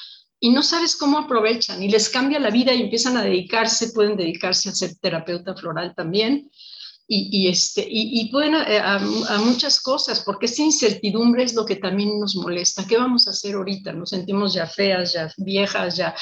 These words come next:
problemas de que no hay líbido, problemas con el esposo. Y tú diste todo, le diste todo a todo mundo.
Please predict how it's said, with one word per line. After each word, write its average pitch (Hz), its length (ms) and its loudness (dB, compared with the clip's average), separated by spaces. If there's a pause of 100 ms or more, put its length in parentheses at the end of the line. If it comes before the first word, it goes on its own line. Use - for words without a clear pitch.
(220)
problemas 190 440 4
de 190 100 0
que 180 100 -6
no 175 120 -4
hay 180 100 -2
líbido, 190 640 0
problemas 180 400 -2
con 160 160 -6
el 151 100 -4
esposo. 220 720 0 (240)
Y 240 180 -2
tú 302 300 0
diste 311 580 0
todo, 233 460 0 (140)
le 220 160 2
diste 277 480 0
todo 294 240 2
a 294 140 -2
todo 277 220 -2
mundo. 269 580 2